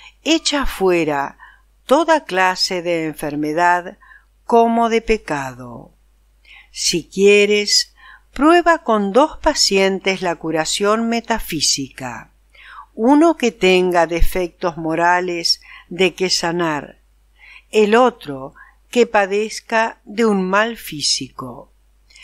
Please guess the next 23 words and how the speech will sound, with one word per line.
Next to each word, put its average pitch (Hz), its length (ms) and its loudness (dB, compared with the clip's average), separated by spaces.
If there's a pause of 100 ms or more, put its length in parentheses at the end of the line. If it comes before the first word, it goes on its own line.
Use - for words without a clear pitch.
(280)
Emplea 196 840 2
como 180 300 -4
medicina 226 1080 -2
el 226 260 0
gran 240 340 2
alterativo, 202 1200 -4 (320)
la 190 380 2
verdad. 160 640 -2 (840)
Da 247 420 0
al 165 140 -4
disoluto 175 960 -4 (380)
una 311 340 4
dosis 190 540 0
mental 170 640 -2
que 214 180 -2
diga: 127 640 -10 (560)
"No 156 300 -4
tienes 247 720 0
ningún 170 580 -2
placer 185 600 -2
en 185 160 -2
el 180 160 -4
pecado", 131 880 -10